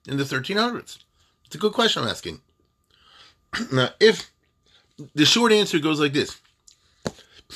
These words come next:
you explain what the minhagim were of the Frierdika, of the early ones. So if I'm closer, you want to know,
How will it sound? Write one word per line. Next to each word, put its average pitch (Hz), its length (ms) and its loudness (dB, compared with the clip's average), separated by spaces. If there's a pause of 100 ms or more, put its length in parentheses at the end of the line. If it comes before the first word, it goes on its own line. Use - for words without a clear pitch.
(140)
you 110 140 -2
explain 147 500 0
what 120 140 -4
the 113 80 -8
minhagim 104 560 -4
were 76 220 -10 (1600)
of 104 100 -2
the 131 80 0
Frierdika, 135 560 -2 (300)
of 110 120 -8
the 170 80 -2
early 269 220 0
ones. - 340 -4 (1500)
So - 140 0
if 123 100 -2
I'm 185 180 4
closer, 214 340 0
you 120 120 2
want 117 140 -2
to 123 40 -2
know, 98 240 0